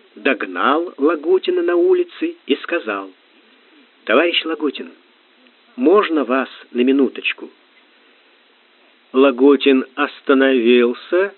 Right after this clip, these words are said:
и воззрился на меня. Мы стояли посредине тротуара.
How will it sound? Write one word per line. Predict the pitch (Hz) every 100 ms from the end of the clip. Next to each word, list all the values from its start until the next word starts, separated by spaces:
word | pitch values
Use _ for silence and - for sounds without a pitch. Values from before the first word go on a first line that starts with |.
| _ _ _ _ _
и | 127
воззрился | 147 165 156 117 117 151 127 92 - 101
на | 95
меня. | 98 92 85 78 _ _ _ _ _ _ _ _ _ _ _ -
Мы | 120 127
стояли | - 117 120 123 113
посредине | 113 - 120 120 113
тротуара. | 113 - - 117 92 73 73